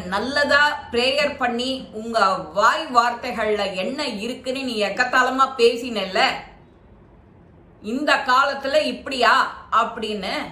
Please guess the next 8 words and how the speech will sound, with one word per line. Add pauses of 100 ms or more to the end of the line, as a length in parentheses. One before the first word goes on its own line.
(240)
இதுவும்
ஒரு
வாய்
வார்த்தை
தான்.
நானும்
உன்னை
திட்டினேன்,